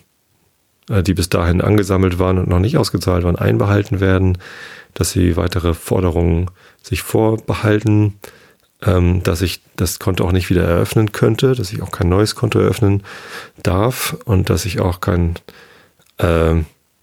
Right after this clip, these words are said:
dass alle anderen Partnerkonten, die auf mich zurückgeführt werden könnten, auch geschlossen würden.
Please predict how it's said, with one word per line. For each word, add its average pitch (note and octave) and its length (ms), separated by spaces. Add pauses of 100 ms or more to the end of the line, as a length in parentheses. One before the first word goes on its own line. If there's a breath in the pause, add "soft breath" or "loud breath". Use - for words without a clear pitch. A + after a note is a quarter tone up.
(240)
dass - 240
alle F#2+ 200
anderen F#2 400
Partnerkonten, F#2+ 880
die - 120
auf F2 200
mich A#2 160
zurückgeführt G2+ 640 (200)
werden F2 340
könnten, F2+ 460 (500 loud breath)
auch F2 240
geschlossen E2 540
würden. D#2+ 340